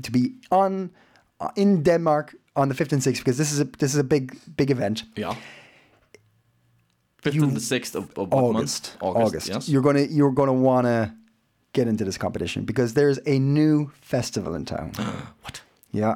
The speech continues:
Speaker 1: I'm pretty much giving it away.
Speaker 2: <laughs>
Speaker 1: There's a new festival in town.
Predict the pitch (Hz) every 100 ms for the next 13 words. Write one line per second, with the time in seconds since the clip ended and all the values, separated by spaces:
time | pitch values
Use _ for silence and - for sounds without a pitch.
0 | - 147 139 220 139 107 123 104 78 -
1 | - - - 165 - - 123 117 143 180
2 | 208 180 175 139 135 135 160